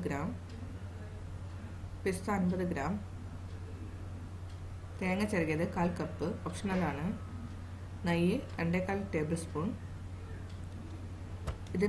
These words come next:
നട്ട്സ് കത്തി കൊണ്ട് അരിഞ്ഞു വെച്ചതാണ്. ഈത്തപ്പഴം മിക്സിയിൽ അടിച്ച ശേഷം കൈകൊണ്ട് നന്നായി കുഴച്ച് വെച്ചിരിക്കുകയാണ്.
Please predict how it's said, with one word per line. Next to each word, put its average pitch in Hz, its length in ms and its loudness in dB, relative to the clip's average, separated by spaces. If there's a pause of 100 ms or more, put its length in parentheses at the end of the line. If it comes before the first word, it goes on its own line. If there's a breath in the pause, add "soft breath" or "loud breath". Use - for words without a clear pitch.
നട്ട്സ് 180 280 4 (120)
കത്തി 185 240 2
കൊണ്ട് 185 180 6
അരിഞ്ഞു 185 220 4
വെച്ചതാണ്. 156 440 0 (720)
ഈത്തപ്പഴം 208 420 6
മിക്സിയിൽ 214 320 6
അടിച്ച 175 200 4 (140)
ശേഷം 175 240 4 (120)
കൈകൊണ്ട് 170 380 4 (200)
നന്നായി 180 300 4
കുഴച്ച് 170 300 4
വെച്ചിരിക്കുകയാണ്. 156 580 0